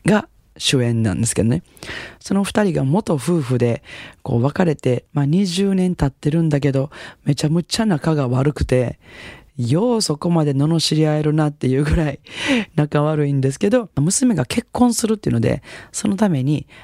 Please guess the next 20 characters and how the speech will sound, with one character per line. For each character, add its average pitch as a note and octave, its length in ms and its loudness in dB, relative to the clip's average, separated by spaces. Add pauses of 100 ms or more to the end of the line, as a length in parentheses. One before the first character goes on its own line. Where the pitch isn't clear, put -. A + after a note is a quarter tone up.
(180)
集 - 240 0
ま A#3 140 2
ら A#3 100 0
な A3 140 0
く - 120 -2
て B2 120 0
は、 A2+ 220 -2 (480)
会 D3+ 100 0
わ F#3+ 100 2
な A#3 120 0
く F3+ 120 -4
て B2 120 0
は A#2 240 -2
い B2+ 80 0
け C#3+ 120 2
な B2+ 120 2
く B2+ 120 -4
な A2 140 2
っ - 20 -2
て、 - 320 -2